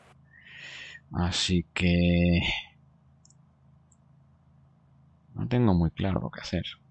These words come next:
Mira, Ayuso, o sea, es que es, ha sido una etapa de mucho desgaste, ¿eh? De muchísimo desgaste, se va notando más ya la tercera semana.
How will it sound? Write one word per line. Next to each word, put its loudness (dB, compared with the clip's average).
Mira, -2
Ayuso, -2
o -16
sea, -6
es -8
que -2
es, -4
ha -2
sido 4
una 8
etapa 4
de 4
mucho -2
desgaste, 2
¿eh? -10
De -20
muchísimo -2
desgaste, 2
se 2
va 6
notando 2
más 2
ya -4
la -6
tercera -8
semana. 0